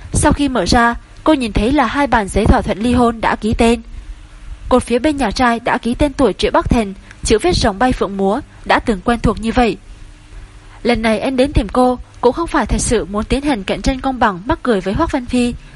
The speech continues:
mà đưa cho cô giấy thỏa thuận ly hôn. Đây mới là Triệu Bắc Thành, là người đàn ông cô đã từng yêu. Một lòng bị chua xót rót đầy, cô gần như không nhịn được nhọ lệ, ngẩng đầu lên, thấy Triệu Bắc Thành đã xoay người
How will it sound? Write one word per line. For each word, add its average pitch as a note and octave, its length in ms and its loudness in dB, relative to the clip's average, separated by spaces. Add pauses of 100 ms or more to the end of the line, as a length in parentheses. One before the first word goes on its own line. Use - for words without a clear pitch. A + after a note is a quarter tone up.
mà A3 140 2
đưa C#4+ 120 0
cho C#4+ 160 0
cô C4 260 2
giấy B3 200 0
thỏa C4+ 140 2
thuận G#3+ 180 -2
ly A3+ 180 0
hôn. A#3+ 220 2 (720)
Đây C4 180 4
mới B3 200 -2
là D4+ 140 2
Triệu - 200 0
Bắc E4 160 0
Thành, G#3 240 0 (240)
là A3 140 2
người G#3 180 -2
đàn G3 120 0
ông B3+ 320 2
cô A#3 160 6
đã A3+ 140 -2
từng G#3 200 0
yêu. B3 300 2 (280)
Một A3 180 2
lòng G#3+ 220 2
bị G3 160 2
chua C#4 120 2
xót E4+ 200 4
rót F#4 180 0
đầy, G#3 260 2 (220)
cô E4 120 4
gần G#3+ 180 0
như C4+ 140 0
không C4+ 200 -2
nhịn G#3 160 -6
được G3+ 300 2
nhọ G3+ 160 0
lệ, G#3 240 2 (360)
ngẩng G#3+ 180 -2
đầu G3+ 120 2
lên, A#3+ 260 0 (240)
thấy A#3+ 160 4
Triệu - 180 2
Bắc D#4 160 0
Thành G3+ 220 0
đã - 140 2
xoay D4+ 200 4
người G#3+ 320 0